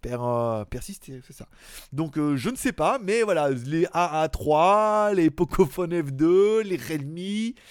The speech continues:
les Mi Mix et tout, il commence à y avoir beaucoup trop de modèles et de marques pour une seule marque. Je veux dire, pour Xiaomi, qui est quand même un, la marque, elle a, <laughs> elle a six ans, elle a sept ans, je veux dire, elle a sept ans la marque. Euh, les mecs, ils ont quand même trois marques dans leur cheptel,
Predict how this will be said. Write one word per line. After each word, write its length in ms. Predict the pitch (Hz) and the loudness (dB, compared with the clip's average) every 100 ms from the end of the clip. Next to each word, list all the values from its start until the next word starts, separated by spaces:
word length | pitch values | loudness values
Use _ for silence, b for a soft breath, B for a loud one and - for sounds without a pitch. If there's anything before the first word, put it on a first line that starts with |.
| B 151 | B -6
les 180 | 185 | -4
Mi 220 | 180 180 165 | -4 -6 -6
Mix 280 | 190 196 156 | -6 -6 -8
et 40 | |
tout, 260 | 143 214 - B B B B | -4 -6 -6 B B B B
il 220 | 170 180 143 | -6 -6 -4
commence 380 | 170 175 180 | -2 0 0
à 60 | 151 | 0
y 60 | 143 | 0
avoir 260 | 147 113 | -2 -4
beaucoup 500 | 104 104 165 - 143 | -8 -6 -6 -8 -8
trop 500 | - 120 151 160 170 | -6 -4 0 2 2
de 160 | 123 120 | -2 -8
modèles 400 | 123 131 135 131 | -8 -4 -4 -4
et 60 | |
de 120 | 113 113 | -6 -8
marques 440 | 123 127 - - _ b b b - | -6 -8 -10 -20 _ b b b -6
pour 180 | 147 160 | -4 -4
une 80 | |
seule 200 | 139 165 | -2 -4
marque. 320 | 165 180 - 120 | 0 -2 -2 -10
Je 40 | |
veux 40 | |
dire, 120 | 120 - | -12 -12
pour 160 | 127 | -12
Xiaomi, 460 | - 143 151 175 147 | -6 -4 -4 -4 -8
qui 320 | - 131 131 | -10 -4 -2
est 140 | 127 | -2
quand 120 | 120 131 | -4 -8
même 180 | 147 | -8
un, 280 | 120 117 113 b b b 104 | -6 -6 -8 b b b -14
la 200 | 120 135 | -10 -6
marque, 200 | 147 131 | -6 -6
elle 120 | 113 | -6
a, 320 | 113 110 113 - - | -6 -4 -6 -8 -12
<laughs> 160 | - | -12
elle 200 | 135 107 | -10 -8
a 40 | 120 | -10
six 340 | - - 139 | -10 -10 -6
ans, 160 | 185 175 B B | -4 -6 B B
elle 100 | 107 | -10
a 60 | 107 | -4
sept 240 | 170 214 | -2 0
ans, 260 | 208 170 - | 0 -2 -10
je 60 | 120 | -10
veux 160 | 110 143 | -10 -10
dire, 120 | 110 | -10
elle 60 | 104 | -10
a 40 | |
sept 180 | 165 202 | -8 -6
ans 80 | 185 | -4
la 100 | 165 | -2
marque. 220 | 160 - b b b 95 | -2 -4 b b b -16
Euh, 200 | 107 104 | -14 -8
les 120 | 117 | -6
mecs, 260 | 147 175 - | -2 -2 -4
ils 100 | 123 | -10
ont 40 | |
quand 120 | 127 127 | -6 -6
même 220 | 139 120 | -6 -4
trois 320 | - - 175 | -4 -4 -4
marques 340 | 170 180 - 151 | -2 -2 -2 -8
dans 140 | 135 | -6
leur 160 | 135 - | -6 -6
cheptel, 720 | 143 - - 170 214 220 220 | -6 -4 4 4 4 2 0